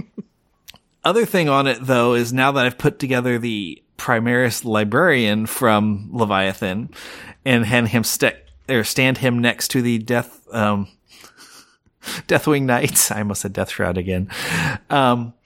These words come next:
yeah, there's a huge size difference. It kinda makes me feel a little sad. <laughs> But we can still have the, the show the old versus the new.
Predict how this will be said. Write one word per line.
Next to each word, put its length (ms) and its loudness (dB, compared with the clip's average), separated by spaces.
yeah, 600 4
there's 280 2
a 60 4
huge 440 0
size 380 0
difference. 600 -8
It 180 -2
kinda 200 0
makes 200 0
me 60 0
feel 200 0
a 40 0
little 240 2
sad. 440 -4
<laughs> 100 -6
But 380 2
we 120 2
can 120 -2
still 180 0
have 240 0
the, 160 -4
the 380 -4
show 260 2
the 140 -2
old 280 4
versus 360 0
the 80 0
new. 340 -2